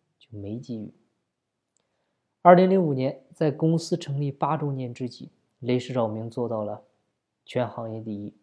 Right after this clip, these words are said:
全中国第一。但是冲突也由此而来，就是在公司的发展战略上，三位创始人首次爆发了激烈的冲突。啊，就是胡杜二人呢，希望公司呢要稳健发展；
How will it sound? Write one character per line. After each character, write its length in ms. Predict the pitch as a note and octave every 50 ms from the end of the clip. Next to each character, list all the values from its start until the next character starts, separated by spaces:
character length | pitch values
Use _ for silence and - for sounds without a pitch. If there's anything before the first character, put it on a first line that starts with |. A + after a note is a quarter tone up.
| _ _ _ _ _ _ _
全 220 | - - A#2+ B2
中 200 | - D3 C3+ B2
国 140 | A2+ A2 G#2
第 100 | - G2+
一。 120 | G#2+ - _ _ _ _ _ _ _ _ _ _ _ _ _ _
但 140 | - C#3+ C#3
是 140 | - D#3 D3+
冲 300 | - - G#3+ G#3+ G#3+ F#3+
突 260 | - - D#3 - - _ _ _ _ _
也 180 | - A#2+ A2+ A2+
由 200 | A2 A2 A2+ A2+
此 180 | A2+ - G#2+
而 140 | G2+ G2+ G2+
来， 200 | G2+ G#2 G#2+ - _ _ _ _ _ _ _ _
就 140 | - F#3 D#3+
是 100 | G3+ F3+
在 140 | G3 F#3
公 220 | E3 F#3+ F#3+ F#3+ F#3+
司 160 | F#3+ - G3+
的 120 | F3 D#3+
发 200 | - - F#3 F#3+
展 180 | D#3+ C#3 B2+ B2+
战 200 | - - G#3+ D3+
略 120 | B2+ A2+
上， 180 | A2+ - G#2+ - _ _ _ _ _ _ _ _ _ _ _
三 300 | - - F3+ F3 F3 E3
位 100 | D3 C3+
创 220 | - - D3 C3
始 180 | - - - A2+
人 220 | G#2 A2 - - _ _ _ _
首 340 | - - - - C#3 B2+ B2+
次 380 | B2 - - - E3 - - - _ _
爆 180 | - D3 C3 B2
发 180 | - C3+ B2+ C3
了 120 | B2+ A#2+
激 260 | A#2+ - - D3+ E3+
烈 160 | D3+ D#3 C3+
的 100 | A#2 -
冲 200 | - - A#2 G#2+
突。 220 | G2 - - - C#3+ _ _ _ _ _ _ _ _ _ _ _ _ _ _ _ _ _ -
啊， 100 | A2 G#2+
就 120 | - C3+
是 120 | B2+ C3+ C#3+
胡 340 | - - - - F#3+ A3 -
杜 220 | - - - G#3 E3
二 200 | C#3+ C#3 B2+ A#2+
人 100 | A#2 A#2
呢， 140 | B2 B2 C3
希 200 | - - - D#3+
望 280 | D3 C3 A2+ - - _ _ _ _ _ _ _ -
公 160 | - E3 D#3
司 120 | D#3 - D#3+
呢 140 | C#3+ C3+
要 180 | C3 C3+ C3+ B2+
稳 220 | A#2 A2+ G#2+ A#2
健 240 | A#2 - D#3+ C#3+ A#2+
发 160 | - G#2+ G2+
展； 220 | G2 - - -